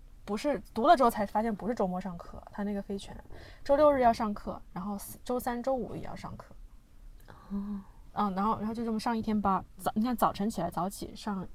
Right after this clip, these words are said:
Speaker 1: 一节课，然后回公司上一天班儿，还要加班儿。加了班儿之后，然后开一小时或一个半小时的车到通州，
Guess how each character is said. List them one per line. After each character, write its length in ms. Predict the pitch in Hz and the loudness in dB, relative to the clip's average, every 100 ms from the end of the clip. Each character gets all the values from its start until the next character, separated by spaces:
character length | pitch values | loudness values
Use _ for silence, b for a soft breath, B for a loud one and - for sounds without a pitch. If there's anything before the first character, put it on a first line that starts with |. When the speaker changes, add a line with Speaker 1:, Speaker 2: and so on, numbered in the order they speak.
| - | -10
Speaker 1:
一 60 | |
节 120 | 190 | -8
课， 320 | 185 - - - - - - - - - | -8 -6 -6 -6 -14 -20 -18 -18 -20 -10
然 100 | 180 | -6
后 60 | 185 | -4
回 140 | - 180 | -4 -4
公 140 | 185 | -4
司 100 | 190 | -4
上 180 | 185 190 | -4 -4
一 60 | 185 | -4
天 180 | 175 | -4
班 160 | 175 175 | -4 -4
儿， 160 | 156 226 - - - - - - | -6 -12 -18 -20 -20 -20 -20 -4
还 120 | 190 | -2
要 80 | 190 | 0
加 280 | 208 185 | 0 0
班 100 | 180 | 0
儿。 180 | - - - - | -4 -8 -14 -10
加 140 | - 240 | 0 2
了 60 | |
班 140 | 214 226 | 2 0
儿 40 | |
之 60 | 220 | 0
后， 100 | 214 | 0
然 80 | 196 | 0
后 140 | 202 | 0
开 260 | - 226 214 | -2 -2 -2
一 160 | 208 | -2
小 180 | 214 180 | -4 -4
时 240 | 175 - | -6 -6
或 160 | 185 202 | -4 -2
一 80 | 196 | -2
个 80 | 208 | -2
半 140 | 220 | -2
小 100 | 185 | -4
时 140 | 170 | -6
的 60 | 180 | -8
车 200 | - 196 | -6 -6
到 140 | 190 | -6
通 240 | 190 202 208 | -6 -4 -4
州， 240 | 196 175 | -4 4